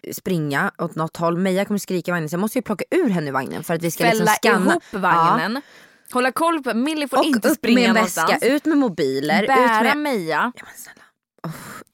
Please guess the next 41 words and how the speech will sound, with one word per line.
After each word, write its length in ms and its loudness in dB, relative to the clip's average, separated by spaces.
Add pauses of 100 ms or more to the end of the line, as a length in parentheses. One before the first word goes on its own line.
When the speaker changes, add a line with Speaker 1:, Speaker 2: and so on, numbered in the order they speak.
(120)
Speaker 1:
grejen 140 -2
är 20 0
att 60 -8
det 60 -4
där 260 2
är 80 2
redan 360 -2
ett 140 -8
scenario 280 -4
som 100 -6
är 40 -2
jobbigt 480 2
när 120 2
Speaker 2:
Surfplattan 200 2
Speaker 1:
Rasmus 320 2
Speaker 2:
ut. 180 0
Speaker 1:
också 160 -2
Speaker 2:
Ja, 100 4
Speaker 1:
är 40 6
med. 100 2
Speaker 2:
ja, 100 0
ja. 220 -4
Då, 160 -2
Speaker 1:
För 80 4
att 140 0 (120)
det 40 -8
är 20 -4
Speaker 2:
det 120 2
är 40 6
Speaker 1:
redan, 200 4
Speaker 2:
jobbigt, 280 -2
Speaker 1:
det 60 -4
är 40 -2
Speaker 2:
det 80 0
är 40 4
Speaker 1:
kaos. 100 2
Speaker 2:
jobbigt 180 0
när 60 2
man 140 0
är 40 0
själv. 380 -6